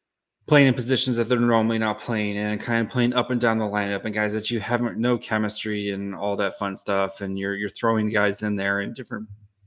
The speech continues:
opportunities and positions, but still a lot of penalties, uh, twenty-two penalty minutes today. I know Max,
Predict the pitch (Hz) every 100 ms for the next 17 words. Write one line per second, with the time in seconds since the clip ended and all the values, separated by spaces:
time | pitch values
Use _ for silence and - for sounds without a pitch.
0 | _ 104 101 101 - 107 107 104 104 104
1 | - 101 101 101 - - - - _ _
2 | _ - - 165 160 131 120 120 107 -
3 | 107 101 104 95 - 101 98 - 139 147
4 | 135 147 127 110 101 104 101 98 - 101
5 | 101 98 104 98 90 98 101 98 - -